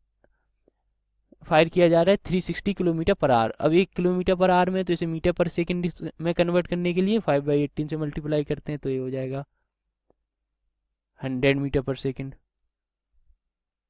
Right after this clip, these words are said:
ओके, हंड्रेड का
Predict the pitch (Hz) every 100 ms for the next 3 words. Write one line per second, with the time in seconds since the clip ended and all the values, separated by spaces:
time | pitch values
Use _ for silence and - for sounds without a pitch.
0 | _ _ _ _ _ _ - 143 180 180
1 | _ _ _ _ _ _ - 135 123 127
2 | 127 151 180